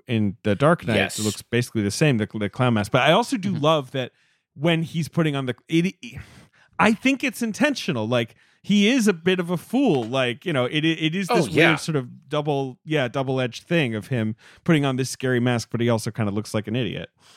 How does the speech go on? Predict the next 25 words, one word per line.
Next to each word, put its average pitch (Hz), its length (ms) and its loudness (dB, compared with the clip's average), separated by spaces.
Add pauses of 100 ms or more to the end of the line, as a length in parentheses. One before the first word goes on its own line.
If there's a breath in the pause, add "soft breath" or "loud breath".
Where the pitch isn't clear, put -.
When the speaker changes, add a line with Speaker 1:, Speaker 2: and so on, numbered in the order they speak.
(500 soft breath)
Speaker 2:
The 170 160 -2
only, 190 240 -2
the 156 80 -4
last 208 260 4
thing 180 100 -4
I'm 165 120 0
gonna 147 100 0
mention 113 380 -2
before 90 240 -2
I 95 60 -2
hop 85 260 -4
off, 78 200 -2
'cause 82 200 -8
I 90 100 0
know 104 100 0
this 92 120 -4
is 85 60 -8
a 80 40 -6
big 76 220 -6
controversy, 80 640 -6
and 87 100 -2
I'm 120 220 4
still 101 280 -4
not 85 220 -4
convinced. 76 540 -10